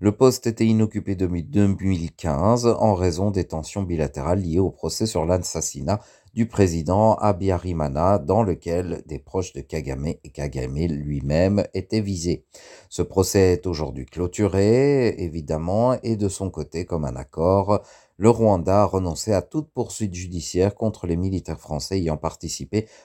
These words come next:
aux différentes opérations au Rwanda, notamment l'opération turquoise. Le Rwanda est un pays qui pèse sur le continent africain et plus particulièrement donc en Afrique centrale et de l'Est,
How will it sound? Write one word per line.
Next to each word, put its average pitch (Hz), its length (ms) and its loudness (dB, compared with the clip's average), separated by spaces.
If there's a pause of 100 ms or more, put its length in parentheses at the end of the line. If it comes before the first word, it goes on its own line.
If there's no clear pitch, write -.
(120)
aux 98 100 0
différentes 110 520 2
opérations 92 720 -2
au 113 100 0
Rwanda, 85 640 0
notamment 82 720 -2
l'opération 76 600 -2
turquoise. 90 720 2 (640)
Le 113 100 8
Rwanda 147 500 6
est 135 140 0
un 131 80 4
pays 135 360 -2
qui 123 140 -4
pèse 143 680 4
sur 120 240 2
le 113 120 2
continent 123 640 -2
africain 113 540 0
et 123 80 2
plus 113 200 -6
particulièrement 82 1200 -2
donc 85 240 -4
en 76 120 2
Afrique 78 320 -4
centrale 85 600 2
et 123 100 2
de 95 120 4
l'Est, 82 480 0